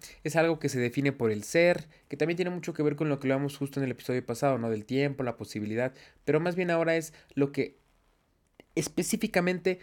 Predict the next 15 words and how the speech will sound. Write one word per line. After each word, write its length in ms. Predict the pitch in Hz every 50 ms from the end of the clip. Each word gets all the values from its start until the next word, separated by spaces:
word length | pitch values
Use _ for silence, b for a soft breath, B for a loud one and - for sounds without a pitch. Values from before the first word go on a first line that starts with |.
| b b b _ _ _ -
puede 420 | - 160 180 185 185 175 190 -
llegar 360 | - 135 127 127 120 131 131
a 100 | 135 127
concretarse, 720 | - 127 117 110 107 104 - - 107 104 - - - - _ _ _ _ _ -
¿no? 280 | 110 117 131 143 - b b b b b b b b b b -
Porque 140 | 143 139 143
también 240 | - 139 139 151 156
es 80 | 147 160
interesante 420 | 151 147 151 151 143 156 147 151
pensar 400 | 147 160 151 143 156 147 147 147
que 300 | - 147 143 151 156 B B B B B -
dentro 260 | 135 147 147 143 147
de 60 | 147
nuestra 260 | 143 139 143 147 139
cabeza, 460 | 139 143 135 139 139 139 147 143 131